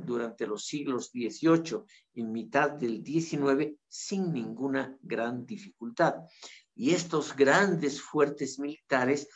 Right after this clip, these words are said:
hay otros en Lahore, en la capital cultural del actual Pakistán, no lograron detener el avance de los modernos cañones británicos.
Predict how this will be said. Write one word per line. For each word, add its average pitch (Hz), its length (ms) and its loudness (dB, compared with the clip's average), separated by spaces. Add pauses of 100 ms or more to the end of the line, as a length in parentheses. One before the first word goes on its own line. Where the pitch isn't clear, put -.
(180)
hay 120 280 -2
otros 143 420 2
en 110 180 -2
Lahore, 113 500 2 (160)
en 98 120 -10
la 104 100 -6
capital 113 460 -6
cultural 123 580 -2 (380)
del 104 260 -4
actual 117 360 -4
Pakistán, 156 600 -2 (220)
no 147 360 6
lograron 117 680 0
detener 113 640 -4 (260)
el 143 140 4
avance 117 540 2
de 107 180 2
los 113 380 -4
modernos 113 840 0
cañones - 680 -8
británicos. - 880 -6